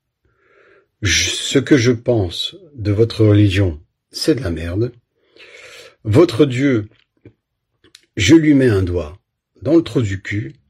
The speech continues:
Merci et au revoir. » Fin de citation.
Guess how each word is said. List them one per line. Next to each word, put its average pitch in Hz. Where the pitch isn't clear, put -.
Merci 117
et 101
au 90
revoir. » 98
Fin -
de 104
citation. -